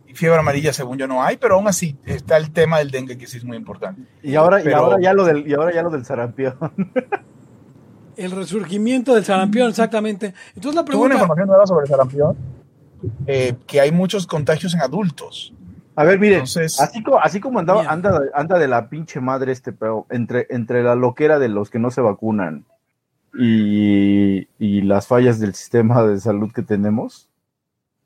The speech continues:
Speaker 2: no le, no, no descarten que en el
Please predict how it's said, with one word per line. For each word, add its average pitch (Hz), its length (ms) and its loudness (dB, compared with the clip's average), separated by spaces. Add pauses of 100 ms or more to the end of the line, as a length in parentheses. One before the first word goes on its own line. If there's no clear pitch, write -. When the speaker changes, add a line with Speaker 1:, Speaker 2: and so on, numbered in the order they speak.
Speaker 2:
no 123 280 2
le, 285 280 4 (1080)
no, 196 520 4
no 190 220 0
descarten 226 640 -2
que 143 140 -4
en 120 300 -4
el 123 220 -6